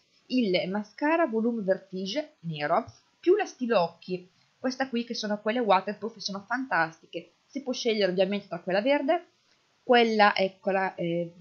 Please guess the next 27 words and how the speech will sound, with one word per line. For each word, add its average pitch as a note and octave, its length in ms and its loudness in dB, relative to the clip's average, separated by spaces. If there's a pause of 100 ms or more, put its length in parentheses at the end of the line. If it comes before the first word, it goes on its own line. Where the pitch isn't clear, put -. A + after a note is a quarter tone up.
quella G3+ 220 0
nera, E4+ 440 2 (1500)
mm, G#3 320 -2 (280)
aiuto, A3+ 540 -6 (720)
senti C4 220 -10
piccolo, F3+ 520 -2 (420)
ed, A3 420 4
eh, G3 140 4
se A3+ 160 -4
no A#3 80 2
abbiamo G#3 380 2
quella G#3 240 0
turchese F4 800 0 (320)
o A#3 260 2
quella G3+ 220 4
viola. D#3+ 460 0 (460)
È A3+ 180 -4 (120)
più A#3+ 120 -6
facile B3 360 2
vedere G#3 340 2
dai, F#3+ 180 2
dai F3+ 140 -2
colori A3+ 380 2
piuttosto G#3 440 -8
che F#3+ 540 -4
<laughs> D4 400 -8
leggere. E3 640 -2